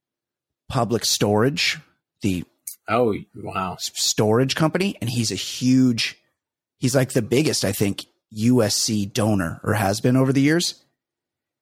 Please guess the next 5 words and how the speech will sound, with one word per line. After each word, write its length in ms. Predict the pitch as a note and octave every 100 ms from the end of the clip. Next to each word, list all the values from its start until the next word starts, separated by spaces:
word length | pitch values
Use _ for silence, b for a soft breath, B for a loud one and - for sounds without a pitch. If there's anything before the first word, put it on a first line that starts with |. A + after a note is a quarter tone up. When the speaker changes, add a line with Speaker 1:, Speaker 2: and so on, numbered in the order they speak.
| _ _ _ -
Speaker 1:
And 120 | A2+
he 240 | G#2+ C3 C#3
donated 880 | C3+ A#2+ A#2+ C#3 G#2 G2 F#2+ G#2 G#2 _ _ _ _ _ _ _ -
a 140 | A2+
fucking 720 | - - - C3 - A#2+ G#2+